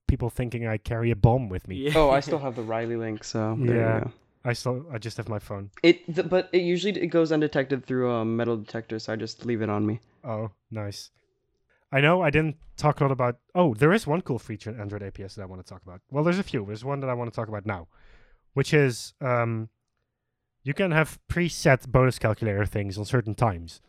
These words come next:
Speaker 3: What?
Speaker 1: So when I wake up, I just have a button, breakfast.
Speaker 2: Nice.
Speaker 3: What?
Speaker 1: Since my breakfast is always the same amount of carbs.
Speaker 3: What?
Speaker 2: That's cool.
Speaker 1: Okay, go, go into preferences in the top right in the,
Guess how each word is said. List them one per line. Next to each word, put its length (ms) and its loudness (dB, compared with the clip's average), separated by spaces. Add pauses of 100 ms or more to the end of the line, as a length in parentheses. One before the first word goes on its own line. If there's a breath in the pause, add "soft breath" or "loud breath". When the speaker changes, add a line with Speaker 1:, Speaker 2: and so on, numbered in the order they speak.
(380)
Speaker 3:
What? 240 -2 (560)
Speaker 1:
So 240 4
when 160 4
I 100 10
wake 280 8
up, 200 6
I 100 -2
just 180 2
have 100 8
a 60 6
button, 400 6 (160)
breakfast. 500 -2 (600)
Speaker 2:
Nice. 240 -12
Speaker 3:
What? 160 0
Speaker 1:
Since 160 4
my 100 8
breakfast 480 6
is 100 4
always 280 8
the 40 2
same 200 2
amount 180 2
of 80 -2
carbs. 440 0 (280)
Speaker 3:
What? 300 -4 (500)
Speaker 2:
That's 220 -12
cool. 80 2
Speaker 1:
Okay, 400 -2
go, 240 4 (320)
go 140 6
into 180 4
preferences 580 -2
in 60 0
the 60 0
top 260 -2
right 240 4
in 100 2
the, 220 0